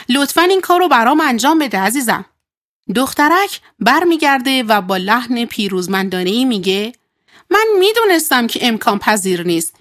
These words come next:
ببین، حتی یه قطره آبم ته سبد نمونده.»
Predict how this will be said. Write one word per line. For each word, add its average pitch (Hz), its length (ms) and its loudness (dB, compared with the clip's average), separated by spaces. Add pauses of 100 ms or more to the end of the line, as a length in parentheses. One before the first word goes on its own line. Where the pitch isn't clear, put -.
(140)
ببین، 339 320 2 (240)
حتی 523 360 0
یه 240 200 -2
قطره 247 380 -4
آبم 339 380 2
ته 254 220 0
سبد 208 360 0
نمونده.» 285 540 -2